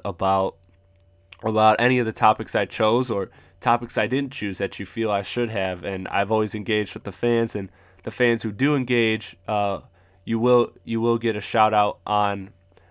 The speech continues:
the, on the podcast as long as you're respectful, of course. Always be respectful. Um, last but not least, you can follow me on Snapchat at Crispy eleven thirty-two. It's the same as my Twitter handle, which is C H R I S P Y eleven thirty-two.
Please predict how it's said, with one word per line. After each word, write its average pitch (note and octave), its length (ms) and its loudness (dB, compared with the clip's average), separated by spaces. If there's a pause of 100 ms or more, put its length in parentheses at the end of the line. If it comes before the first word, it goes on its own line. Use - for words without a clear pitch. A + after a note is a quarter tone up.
(120)
the, G#2 300 -4
on G#2+ 500 2
the G2+ 120 -10
podcast G2 520 -2
as - 80 -14
long A2 240 2
as G#2+ 160 -4
you're G2+ 80 -4
respectful, F#2+ 680 -6
of F#2+ 120 -14
course. F#2+ 340 -8 (380)
Always G#2 320 0
be G#2 160 -4
respectful. F#2+ 720 -6 (560)
Um, G#2+ 420 6 (260)
last B2 300 4
but A#2+ 100 -2
not A#2 220 2
least, A#2 240 -2
you A2 60 -14
can A2 80 -2
follow B2+ 280 4
me B2+ 140 0
on A2+ 140 0
Snapchat B2 800 -2 (520)
at C3 260 6 (140)
Crispy A2+ 420 -2
eleven G#2 300 0
thirty-two. G#2 540 -2
It's A2+ 140 -4
the G2+ 60 -14
same A#2+ 320 0
as A#2 140 -2
my G2+ 160 -2
Twitter G#2 400 -4
handle, F#2 340 -6
which F#2+ 220 -8
is F#2 100 -8
C B2+ 380 -4
H G2+ 360 -4
R G2+ 140 6
I G2 160 6
S F#2 340 -4
P B2 200 -2
Y G2 420 0
eleven G2 460 -4
thirty-two. A2+ 800 -4